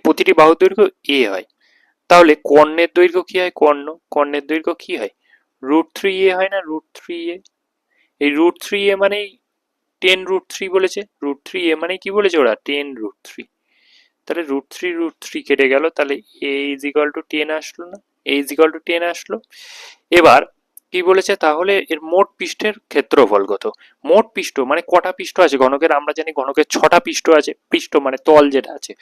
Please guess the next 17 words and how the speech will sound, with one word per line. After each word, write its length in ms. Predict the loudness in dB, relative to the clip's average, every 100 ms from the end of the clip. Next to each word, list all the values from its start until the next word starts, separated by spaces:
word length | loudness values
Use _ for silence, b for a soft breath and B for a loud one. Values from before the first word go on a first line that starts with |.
| B B B -6
পৃষ্ঠতল 420 | -6 -4 2 0 2
ছটা, 180 | -2 -2
পৃষ্ঠতল 380 | -4 -6 -2 -2 0
এক 80 | -2 -2
একটা 140 | -6 -2
তল 100 | -2 -2
তো 60 | 4
বর্গক্ষেত্র 460 | 4 4 0 -2 4 4
হয় 100 | 6
ঘনকের, 300 | 2 2 -4 B B B 2
তাহলে 200 | 4 6 2 -2
ছটা 240 | -2 0 0
পৃষ্ঠের 320 | -2 -6 -6 -6 _ _
টোটাল 220 | -2 0 0
ক্ষেত্রফল 420 | -4 -4 -2 -2 2
কত 120 | 2 2
হয়? 120 | 0